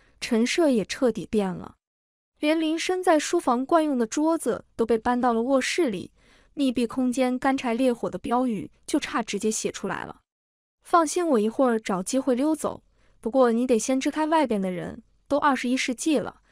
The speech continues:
趴墙根的还是后继有人。”大家都是成年人了，我自然明白林深的意思。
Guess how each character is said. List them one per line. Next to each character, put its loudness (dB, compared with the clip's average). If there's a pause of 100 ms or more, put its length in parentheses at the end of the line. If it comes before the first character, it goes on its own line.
(200)
趴 0
墙 0
根 0
的 -2
还 -8
是 -4
后 0
继 -4
有 -4
人。” -12 (680)
大 2
家 2
都 4
是 -2
成 -2
年 4
人 -2
了， -10 (360)
我 2
自 2
然 6
明 2
白 2
林 0
深 0
的 2
意 -4
思。 -10